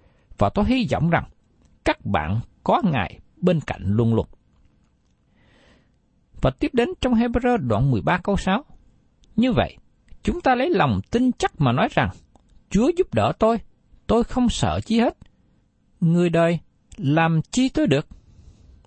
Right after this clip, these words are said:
Thưa quý vị, các cơ đốc nhân ở Jerusalem, Jude và Samari sắp đối diện với nhiều bắt bớ và thử thách trong mấy năm kế tiếp sau đó. Họ cần nhớ rằng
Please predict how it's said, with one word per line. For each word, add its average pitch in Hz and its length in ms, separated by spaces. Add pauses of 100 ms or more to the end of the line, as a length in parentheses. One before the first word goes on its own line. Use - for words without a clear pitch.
(1200)
Thưa 254 160
quý 302 240
vị, 90 180 (800)
các - 180
cơ 269 120
đốc - 240
nhân 254 280
ở 151 120
Jerusalem, 240 720 (160)
Jude 202 560 (180)
và 101 160
Samari 226 640
sắp 330 280
đối 254 280 (100)
diện 110 220
với 262 120
nhiều 135 200
bắt 117 220 (100)
bớ 233 260
và 254 160
thử 117 180
thách - 180 (280)
trong 208 240
mấy 233 140
năm 208 340
kế 226 180
tiếp 277 220
sau 185 200
đó. 185 160 (800)
Họ - 180
cần 180 240
nhớ 240 180
rằng 165 180